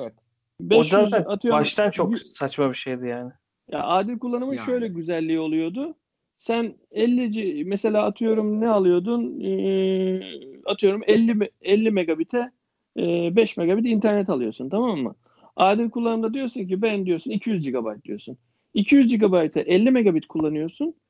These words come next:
Speaker 2: İki yüzün, e, üstüne çıktığın zaman senin hemen hop diye atıyorum o on beş megabit'e düşüyordu ya da on altıya. Ama, e, internetin güzelse on altı megabit de işini görüyordu ve diyorlardı ki adam, "Ya ne olacak ben on gün,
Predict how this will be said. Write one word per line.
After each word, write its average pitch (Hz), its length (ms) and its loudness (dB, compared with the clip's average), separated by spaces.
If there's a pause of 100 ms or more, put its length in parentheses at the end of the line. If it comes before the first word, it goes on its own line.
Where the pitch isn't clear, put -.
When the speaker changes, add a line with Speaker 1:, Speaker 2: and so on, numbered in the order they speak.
(340)
Speaker 2:
İki 240 240 4
yüzün, 233 600 4
e, 196 320 2
üstüne 233 380 2
çıktığın 254 380 2
zaman 240 280 2
senin 262 360 2
hemen 269 260 4
hop 277 340 -2
diye 269 340 0
atıyorum 254 440 -2
o 220 140 -6
on 254 220 0
beş 254 160 -4
megabit'e 233 380 -6
düşüyordu 143 320 -6
ya 143 80 -4
da 165 60 -2
on 175 100 0
altıya. - 440 -4 (380)
Ama, 233 380 2 (540)
e, 170 100 -2
internetin 220 580 -2
güzelse 233 420 -2
on 190 180 -4
altı 247 260 -2
megabit 254 400 0
de 151 60 2
işini 127 280 -2
görüyordu 143 460 -4
ve 254 180 0
diyorlardı 285 440 4
ki 165 140 -2
adam, 120 240 -4 (260)
"Ya 180 180 2
ne 156 140 -2
olacak 190 340 0
ben 175 100 -4
on 208 280 -2
gün, 175 340 -4